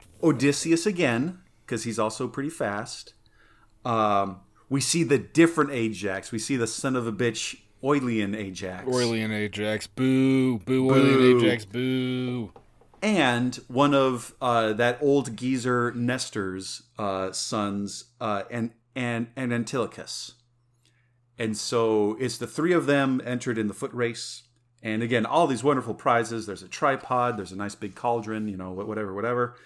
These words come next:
Speaker 1: Um, and how foot races work in the ancient Greek world is you set out some distance, usually a stade, which is about,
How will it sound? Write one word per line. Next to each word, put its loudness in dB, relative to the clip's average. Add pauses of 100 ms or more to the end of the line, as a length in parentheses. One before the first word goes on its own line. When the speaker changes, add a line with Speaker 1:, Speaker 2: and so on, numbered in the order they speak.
(600)
Speaker 1:
Um, 0 (320)
and 4
how 4
foot -2
races 4
work 2
in 2
the 0
ancient 0
Greek -2
world 0 (500)
is 2
you -2
set 2
out 4
some -4
distance, -4 (100)
usually -2
a -4
stade, -2 (320)
which -6
is -10
about, 2